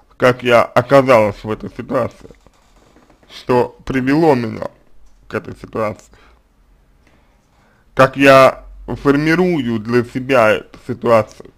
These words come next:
Как я формирую отношения с мамой, с ребёнком, с молодым человеком, как я формирую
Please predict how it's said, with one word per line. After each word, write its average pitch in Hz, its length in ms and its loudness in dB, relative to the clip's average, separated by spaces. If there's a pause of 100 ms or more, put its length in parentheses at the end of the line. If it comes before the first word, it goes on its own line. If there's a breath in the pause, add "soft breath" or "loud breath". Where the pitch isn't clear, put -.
(1500)
Как 127 200 -2
я 135 260 4
формирую 151 1040 0
отношения 123 800 -2
с - 100 -20
мамой, 131 480 0
с 120 140 -18
ребёнком, 123 720 -6
с - 40 -18
молодым 120 420 -2
человеком, 120 680 -4 (1300)
как 139 200 0
я 147 120 4
формирую 151 760 0